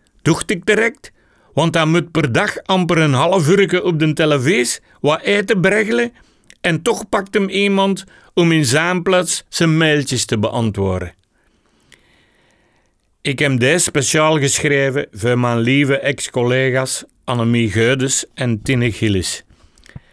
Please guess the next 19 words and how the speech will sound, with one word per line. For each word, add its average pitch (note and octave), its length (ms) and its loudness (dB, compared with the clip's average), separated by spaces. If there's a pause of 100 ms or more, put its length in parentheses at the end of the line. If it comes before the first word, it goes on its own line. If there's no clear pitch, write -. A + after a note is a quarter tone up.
(220)
Die A#2 160 0
zijn A#2 240 2
niet D#3 120 0
van C#3 180 0
Hest, B2 400 -4 (280)
want A2+ 220 -4
ze A#2+ 100 0
resideren A2 760 0
in A2 200 -2
Geel. C3 380 -2 (920)
En C3 200 -2
die A2 160 0
gaan A2+ 320 -2
veel A#2+ 260 2
dat C#3 180 0
ze C#3 120 0
maar B2+ 300 0
leerde A#2+ 400 0
kennen, D3+ 440 -2